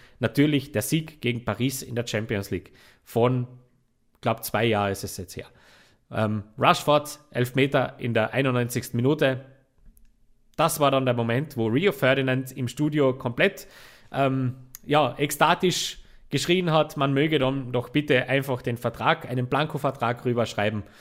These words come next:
und er soll eintragen, was er will, weil all is at the wheel. Und, ähm, ja, er stand im Europa-League-Finale gegen Villarreal. Man hat ein vier zu null gegen Chelsea geschafft unter seiner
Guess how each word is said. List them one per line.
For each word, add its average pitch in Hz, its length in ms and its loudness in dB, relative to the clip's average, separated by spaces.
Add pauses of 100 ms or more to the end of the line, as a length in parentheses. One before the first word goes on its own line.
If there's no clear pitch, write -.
(260)
und 120 280 -4
er 165 200 2
soll 170 180 0
eintragen, 123 460 2
was 113 180 2
er 117 80 2
will, 160 280 2
weil 156 280 2 (260)
all 107 180 0
is - 300 -6
at 98 200 -8
the 147 120 4
wheel. 104 380 0
Und, 143 380 0
ähm, 143 300 2 (440)
ja, 214 320 2 (100)
er 147 120 0
stand 220 500 0
im 190 180 -4
Europa-League-Finale 170 880 0 (220)
gegen 117 200 -2
Villarreal. 131 540 4 (800)
Man 143 160 4
hat 214 240 2
ein 196 160 2
vier 233 280 0
zu 254 140 0
null 240 220 2
gegen 214 220 0
Chelsea 214 440 2
geschafft 147 500 -2
unter 160 280 0
seiner 160 460 4